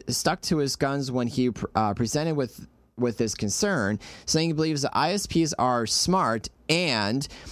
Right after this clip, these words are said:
uh, they understand that they're the business of keeping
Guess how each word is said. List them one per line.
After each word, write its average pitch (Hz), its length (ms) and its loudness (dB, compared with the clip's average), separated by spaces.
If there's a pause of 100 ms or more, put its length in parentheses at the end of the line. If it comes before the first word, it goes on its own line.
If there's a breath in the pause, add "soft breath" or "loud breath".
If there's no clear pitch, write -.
(200 loud breath)
uh, 120 540 2
they 127 360 0
understand 139 680 0
that 120 340 -2
they're 135 440 0
the 117 180 -2
business 139 560 -2
of 117 200 0
keeping 143 640 0